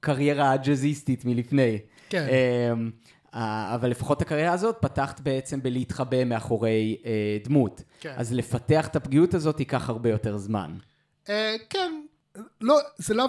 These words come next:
Speaker 2: דווקא חייב לקחת הרבה זמן. כאילו, זה פשוט, אה, שאלה של, כאילו...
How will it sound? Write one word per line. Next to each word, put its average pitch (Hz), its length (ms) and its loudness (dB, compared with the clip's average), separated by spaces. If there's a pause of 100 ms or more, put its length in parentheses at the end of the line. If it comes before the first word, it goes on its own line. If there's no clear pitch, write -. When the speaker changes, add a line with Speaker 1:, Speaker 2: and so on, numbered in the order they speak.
Speaker 2:
דווקא 254 280 0
חייב 156 500 -4
לקחת 147 440 -4
הרבה 139 200 -6
זמן. 147 280 -6 (240)
כאילו, 175 220 4
זה 170 120 -6
פשוט, 233 360 -8
אה, 277 180 2
שאלה 285 320 0
של, 196 280 -2
כאילו... 175 680 0